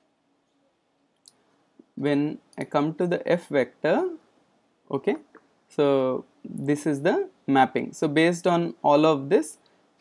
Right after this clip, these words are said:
I finally get my K E and F E,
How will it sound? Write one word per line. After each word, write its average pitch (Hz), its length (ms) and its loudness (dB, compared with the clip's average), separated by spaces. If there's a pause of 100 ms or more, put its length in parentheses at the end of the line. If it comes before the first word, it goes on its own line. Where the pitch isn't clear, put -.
(320)
I 143 140 2
finally 151 580 2
get 156 300 2
my 165 180 0
K 143 300 2
E 175 320 0
and 139 320 0
F 131 300 0
E, 220 260 -2